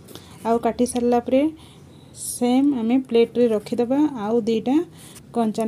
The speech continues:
ଲଙ୍କା ନେବା। ଏଇଠି ପିଆଜକୁ ଆମେ side କରିଦେବା, ଆଉ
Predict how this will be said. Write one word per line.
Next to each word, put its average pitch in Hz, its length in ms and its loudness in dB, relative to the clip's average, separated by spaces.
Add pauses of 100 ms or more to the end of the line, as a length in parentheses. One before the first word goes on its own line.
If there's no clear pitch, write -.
(280)
ଲଙ୍କା 220 340 -2
ନେବା। 196 280 -4 (840)
ଏଇଠି 254 360 2 (220)
ପିଆଜକୁ 240 580 2
ଆମେ 254 220 4
side 220 300 -4
କରିଦେବା, 247 420 0 (140)
ଆଉ 247 300 2